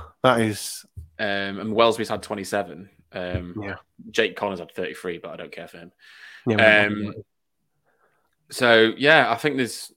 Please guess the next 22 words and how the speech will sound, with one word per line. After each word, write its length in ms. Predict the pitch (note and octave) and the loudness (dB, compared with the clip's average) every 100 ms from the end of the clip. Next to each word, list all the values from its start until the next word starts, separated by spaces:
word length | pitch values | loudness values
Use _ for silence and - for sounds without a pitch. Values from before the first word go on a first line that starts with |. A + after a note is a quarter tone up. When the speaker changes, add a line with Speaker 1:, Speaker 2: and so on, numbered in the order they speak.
| _ A2+ | _ -8
Speaker 2:
I 60 | |
think 120 | D#3+ | -8
there's 120 | D3 B2 | -10 -10
a 40 | |
couple 200 | D3 D3 | -8 -8
of. 220 | - A#2 | -4 -4
Is 140 | C3+ C#3+ | -4 -4
anyone 220 | D3+ D3+ | -6 0
that 100 | D#3 | 0
you 100 | E3 | 0
think 240 | F3+ F3 | -6 -8
that 140 | E3+ E3 | -8 -10
shouldn't 180 | F3 F3 | -10 -8
be 100 | F#3 | -6
in 60 | |
there? 200 | F#3+ G3 F#3+ _ _ - - - - - - | -6 -8 -10 _ _ -20 -20 -20 -20 -6 4
Speaker 1:
Just, 440 | F#3 - - - _ _ | 6 6 2 -2 _ _
I 120 | C3+ C#3+ | 6 6
agree 220 | D3 D3 | 8 8
with 120 | B2+ | 10
you. 180 | C3 E3 | 8 8
Just 340 | D#3+ D3 - | 6 2 -2